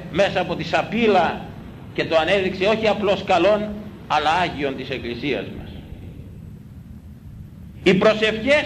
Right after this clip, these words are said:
της ήταν αυτές οι οποίες επέδρασαν επάνω στο παιδί, όχι τα λόγια της. Όχι τα λόγια της. Οι προσευχές της. Δεν τολμούσε να του πει τίποτα. Διαβάστε τη ζωή του Αγίου Αυγουστίνου και θα τα δείτε.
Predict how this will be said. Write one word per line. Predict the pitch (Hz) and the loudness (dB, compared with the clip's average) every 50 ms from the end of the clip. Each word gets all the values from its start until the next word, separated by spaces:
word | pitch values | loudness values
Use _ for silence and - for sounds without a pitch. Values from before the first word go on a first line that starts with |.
| - - | -2 -8
της | 156 151 - - | -10 -10 -8 -8
ήταν | - - 139 135 | -6 -6 -4 -2
αυτές | 135 135 127 - 175 165 160 139 - - - - - - - - - | -2 -2 -4 -2 -4 -4 -4 -4 -4 -8 -12 -14 -16 -16 -16 -14 2
οι | - 151 170 | 4 6 6
οποίες | 165 160 156 190 185 - | 6 4 2 0 0 2
επέδρασαν | 180 160 - - 190 208 202 165 156 147 139 139 143 135 | 0 -2 0 2 4 4 4 4 2 -2 -2 -2 -4 -4
επάνω | 131 110 - 143 139 127 | -4 0 0 0 0 0
στο | 123 - 135 110 | -4 -4 -6 -2
παιδί, | 110 120 113 120 117 92 - - - - - | -2 -2 0 0 -2 -4 -4 -8 -12 0 4
όχι | 202 254 294 - 277 269 | 4 6 6 4 0 0
τα | - 254 233 | 2 2 4
λόγια | 220 220 202 180 165 156 139 | 6 4 4 4 2 -4 -6
της. | - - - - - - - - - - - - - - - - - - - - - - - - - - - - - - - - - - - - - | -8 -10 -14 -14 -14 -16 -16 -14 -14 -16 -16 -16 -14 -14 -14 -14 -14 -16 -16 -16 -16 -16 -16 -16 -16 -16 -16 -16 -16 -18 -18 -18 -18 -18 -18 -16 -4
Όχι | - 180 247 - - - | 0 0 0 0 -2 -6
τα | - - | -6 -8
λόγια | - - - | -8 -8 -10
της. | - - - - - - - - - - - - - - - - - - - - - - - - - - - - - - - | -12 -12 -12 -14 -14 -14 -14 -16 -16 -16 -16 -16 -16 -16 -16 -16 -16 -16 -16 -16 -16 -16 -16 -16 -16 -16 -16 -16 -16 -6 -2
Οι | 147 143 | 0 0
προσευχές | 147 - 160 143 - 156 139 - - 214 190 - 208 | 2 2 0 0 0 -2 -2 2 4 4 4 4 0
της. | - - | -6 0
Δεν | 104 185 208 185 | 0 2 2 4
τολμούσε | 220 214 214 233 262 320 339 294 220 220 | 4 4 4 4 4 4 2 2 2 0
να | 202 196 185 | 0 0 2
του | 180 180 | 0 0
πει | - 180 180 | 0 0 2
τίποτα. | 170 165 143 143 139 - 135 123 - - - - - - - | 2 0 2 2 2 2 2 2 0 -4 -10 -12 -14 -10 0
Διαβάστε | 139 175 202 196 202 247 240 - - 175 - | 2 4 4 4 4 4 2 2 -2 -6 -6
τη | 160 147 135 | -6 -6 -2
ζωή | 143 156 170 185 175 | 0 2 4 4 2
του | 175 151 | 2 2
Αγίου | 151 147 147 175 180 | 0 0 2 2 2
Αυγουστίνου | 156 151 139 139 135 - 175 185 190 190 | 2 2 0 -4 0 2 2 2 2 2
και | 190 | 0
θα | 180 202 | -2 0
τα | 190 208 | 0 0
δείτε. | 220 277 240 - - | 0 0 -2 -4 -6